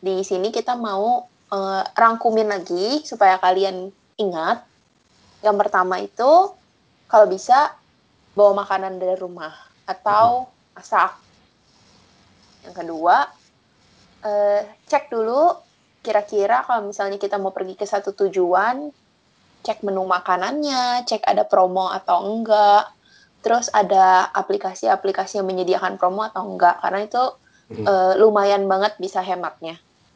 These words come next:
Speaker 1: Terus yang ketiga, kalau misalnya kalian mau pergi dari satu tempat ke tempat lain, yang kalian biasanya bawa kendaraan,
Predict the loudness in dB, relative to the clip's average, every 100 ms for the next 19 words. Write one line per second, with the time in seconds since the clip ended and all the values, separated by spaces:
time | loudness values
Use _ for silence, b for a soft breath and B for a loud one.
0 | _ 2 2 0 -10 -18 -12 -10 -8 -6
1 | 4 6 6 2 -12 _ _ _ _ _
2 | _ _ _ _ -6 -4 -2 -2 0 4
3 | 6 6 4 0 -6 _ -18 -8 -4 -4
4 | -4 0 2 2 -4 -8 -4 -4 -4 -2
5 | 2 2 2 -2 -4 -4 -4 -4 -6 -4
6 | -4 -2 0 0 0 -2 -8 _ _ _
7 | _ -2 0 4 4 4 2 2 2 0
8 | -4 -2 0 0 -4 -6 -8 -8 -4 -2
9 | -2 -4